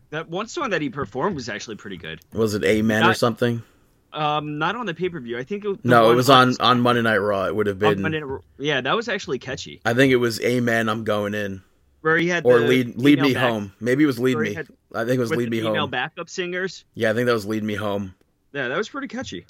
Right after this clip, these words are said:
Speaker 2: He has, uh, Amazing Grace, a cover of Amazing Grace, but instead of the tune of Amazing Grace, it's House of the Rising Sun.
Speaker 1: Mm-hmm.
Speaker 2: So that's a, that's a cool little additive.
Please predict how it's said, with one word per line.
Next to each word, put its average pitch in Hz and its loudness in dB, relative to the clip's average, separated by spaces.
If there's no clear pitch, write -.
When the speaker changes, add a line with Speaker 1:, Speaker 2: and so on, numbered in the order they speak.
Speaker 2:
He 151 4
has, 160 6
uh, 135 6
Amazing 139 2
Grace, 123 -2
a 98 -10
cover 139 0
of 120 -2
Amazing 120 -2
Grace, 120 0
but 107 -6
instead 120 -2
of 110 2
the 104 -10
tune 123 -6
of 120 0
Amazing 110 -6
Grace, 113 -4
it's 104 -10
House 113 -6
of 104 -8
the 104 -8
Rising 101 -6
Sun. 110 -10
Speaker 1:
Mm-hmm. 151 -4
Speaker 2:
So 110 -8
that's 107 -6
a, 101 -4
that's 98 -12
a 95 -16
cool 104 -10
little 92 -12
additive. 104 -8